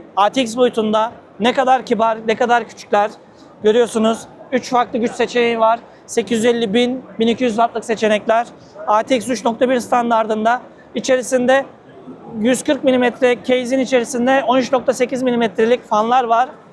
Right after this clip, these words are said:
Ne kadar kibar olduklarını buradan görmek mümkün.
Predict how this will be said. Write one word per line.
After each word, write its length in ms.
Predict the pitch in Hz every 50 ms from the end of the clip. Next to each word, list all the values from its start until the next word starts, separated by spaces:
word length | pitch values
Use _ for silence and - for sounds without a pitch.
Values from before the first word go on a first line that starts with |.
| - - - - - - 208
Ne 160 | 220 254 247
kadar 300 | - 269 254 262 269 240
kibar 260 | - 254 220 240 240
olduklarını 600 | 247 233 226 208 214 - - 220 220 226 233 226
buradan 380 | 226 226 220 202 214 220 233 240 233 - - -
görmek 360 | 208 208 214 214 220 226 220
mümkün. 500 | 226 220 220 214 - 214 214 220 240 240